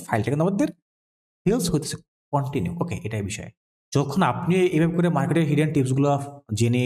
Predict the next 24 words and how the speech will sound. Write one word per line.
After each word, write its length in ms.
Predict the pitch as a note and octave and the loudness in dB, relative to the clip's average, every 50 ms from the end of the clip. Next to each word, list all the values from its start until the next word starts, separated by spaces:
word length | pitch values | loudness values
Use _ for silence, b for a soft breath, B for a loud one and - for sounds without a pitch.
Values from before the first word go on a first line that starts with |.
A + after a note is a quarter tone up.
| A#2+ B2 - | 0 0 -2
শুনে 200 | - A#2+ A#2 A#2+ A#2+ A2+ A2 | -2 -2 0 2 2 2 0
বুঝে 180 | A2 A2+ A#2+ A#2+ A2+ | 0 0 2 0 0
আপনি 140 | G#2+ A2+ - A2+ | 0 -2 -2 0
যখন 120 | A#2 A#2 A2+ A2+ | 0 0 0 0
কাজ 100 | A#2 A2+ - | -2 -2 -2
করবেন 160 | - C3 D#3 - | -2 -2 -2 -2
তখন 120 | - B2+ F#2 G2+ | -2 -2 -2 -2
আপনাদের 220 | G2+ - G#2+ A#2 A#2 | -2 0 0 0 0
কিন্তু 140 | B2 A#2+ A2+ G2 | 0 -2 -2 -2
আর্নিং 180 | G2+ A2+ D3+ A3 B3+ - - - _ _ _ - | 0 0 -2 -4 -4 -8 -12 -18 _ _ _ -6
সেলস 160 | - D3 D3 - - - - A#2 | -4 -4 -4 -4 -8 -8 -2 0
এইভাবে 220 | A2+ A#2 C3 G#3 D#4 - - - _ _ _ _ | 2 2 2 0 -2 -4 -10 -18 _ _ _ _
চলতে 160 | - - - - - | -10 -10 -8 -8 -10
থাকবে 180 | - - - - - | -12 -14 -14 -16 -12
ইনশাআল্লাহ। 420 | - - - - _ _ _ - - _ | -12 -12 -14 -14 _ _ _ -20 -14 _
ওকে? 140 | - - D#3+ - F3 F3 F3 - - _ _ _ _ _ | -4 -4 -4 -4 -4 -10 -12 -14 -16 _ _ _ _ _
তো 40 | _ G#2 | _ -2
যারা 100 | A#2 A2+ A2+ | 0 2 2
আগ্রহী 200 | A2 A2 C3 C3+ C3+ | 2 2 2 2 2
তারা 120 | - F3 A#3+ D4 F3 - - - _ _ _ | 2 0 0 -2 -6 -10 -12 -16 _ _ _
আমাদের 140 | - G#2 G#2+ | -4 -2 0
সঙ্গে 140 | - E3 G3 C3+ | 2 0 0 0
যোগাযোগ 160 | G#2+ F#2 F2 F2 | 0 -2 -4 -6
করতে 140 | E2+ F2 | -8 -8